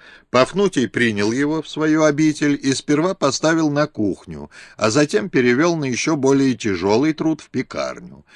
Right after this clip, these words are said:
Потом, приглядевшись к ловкому парню, Пафнутий стал поручать ему разные хозяйственные дела. Иосиф занимался много писанием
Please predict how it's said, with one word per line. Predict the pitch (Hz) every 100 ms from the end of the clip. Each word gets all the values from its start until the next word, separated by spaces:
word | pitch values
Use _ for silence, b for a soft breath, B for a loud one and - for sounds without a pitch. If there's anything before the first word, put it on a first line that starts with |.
| B B -
Потом, | 135 208 196
приглядевшись | 139 113 110 107 110 104 - 104 -
к |
ловкому | 95 92 - - 90
парню, | - 151 180 185 185
Пафнутий | - 135 160 202 - 185
стал | - 165 170
поручать | 165 147 - 156 -
ему | 160 156
разные | 131 143 151 160
хозяйственные | - 147 110 104 - 120 107 101 101
дела. | 98 98 95 98 - B B B B
Иосиф | B 175 190 156
занимался | 110 117 120 117 113 104 113
много | 113 110 101
писанием | - 104 - 170 190 190 190 180